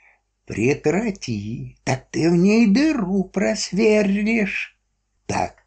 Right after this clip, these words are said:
тихо, чтобы услышала только я, шепчет Нора. Мы сидим с ней на светлом диванчике в свадебном ателье, пока портниха делает замеры на платье Мэг,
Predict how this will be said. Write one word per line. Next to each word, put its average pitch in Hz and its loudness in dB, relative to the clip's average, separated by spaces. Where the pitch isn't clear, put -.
тихо, - -4
чтобы 139 2
услышала 120 0
только 117 2
я, 113 2
шепчет 151 -2
Нора. 123 0
Мы 214 2
сидим 151 2
с - -4
ней 113 2
на 123 2
светлом 165 -2
диванчике 123 2
в 190 0
свадебном 139 2
ателье, 104 -2
пока 117 2
портниха 185 0
делает 190 4
замеры 135 2
на 233 4
платье 175 0
Мэг, 165 0